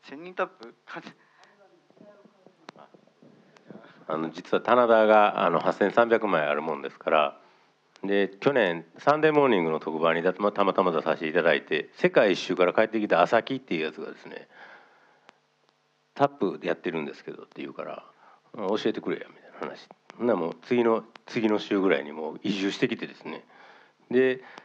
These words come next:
Speaker 2: 「じゃあ、いっぱい棚田があるから、千枚でタップし-、千人でタップしようぜ」っていう話になって、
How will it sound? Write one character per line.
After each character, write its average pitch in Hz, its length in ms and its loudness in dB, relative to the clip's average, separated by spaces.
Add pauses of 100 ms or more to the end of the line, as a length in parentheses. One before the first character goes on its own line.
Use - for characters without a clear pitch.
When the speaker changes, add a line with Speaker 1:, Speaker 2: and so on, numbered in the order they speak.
(120)
Speaker 2:
「じ - 120 2
ゃ 107 340 4
あ、 - 80 -20
い 110 60 -4
っ 104 40 -6
ぱ 143 220 2
い 147 100 0
棚 156 260 0
田 156 80 6
が 151 100 8
あ 135 40 8
る 107 100 2
か 90 80 6
ら、 80 160 2
千 131 280 0
枚 131 160 4
で 87 140 4
タ - 120 0
ッ 151 60 4
プ - 140 -4
し-、 - 140 -8
千 120 180 0
人 165 120 4
で 110 100 2
タ - 120 -4
ッ 202 80 4
プ 151 100 0
し - 120 -4
よ 85 100 2
う 71 60 -4
ぜ」 71 140 -8
っ - 40 -20
て - 100 -10
い 73 60 -6
う - 20 -10
話 - 340 -6
に 73 80 -12
な 71 120 -8
っ - 20 -20
て、 - 340 0